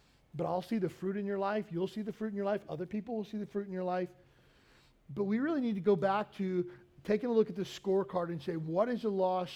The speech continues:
and what's a win?" One of the men in our church got advanced and promoted at work.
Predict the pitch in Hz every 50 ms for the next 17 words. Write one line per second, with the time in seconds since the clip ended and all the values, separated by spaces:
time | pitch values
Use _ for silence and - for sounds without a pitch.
0 | - - - _ _ _ _ - 180 165 160 202 - - - 156 147 156 147 135
1 | 120 117 110 98 - _ _ _ _ _ _ _ _ _ _ _ _ _ _ _
2 | _ _ _ _ _ _ _ _ _ _ _ _ _ _ _ _ _ _ _ _
3 | _ _ _ _ _ - 180 165 175 170 165 170 170 165 165 160 - 190 165 -
4 | - 185 170 165 165 - - _ _ - 175 151 135 180 175 170 - - 175 151
5 | - 190 175 175 175 175 170 170 170 170 175 165 147 147 - -